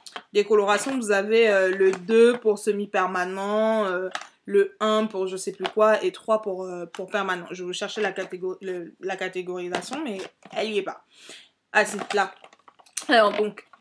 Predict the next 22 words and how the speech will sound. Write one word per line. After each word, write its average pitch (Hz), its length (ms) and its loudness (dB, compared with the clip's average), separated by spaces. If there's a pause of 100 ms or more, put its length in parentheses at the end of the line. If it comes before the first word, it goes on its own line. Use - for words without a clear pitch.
(200)
un, 254 260 2 (1500)
c'est - 280 -4
fugace, 220 840 2
deux, 220 320 6
semi-permanent 202 920 0
et 208 120 4
trois, 214 520 0
permanent. 196 420 0 (300)
Donc 190 140 -10
ça, 247 140 6
c'est 247 200 -6
une 220 100 -6
coloration 208 440 0
permanente. 196 400 -4 (260)
Alors 233 200 6
le 254 120 2
truc - 240 -10
est 196 80 -2
super 302 560 -2
simple 262 300 -2
à 220 40 4
appliquer, 226 500 -2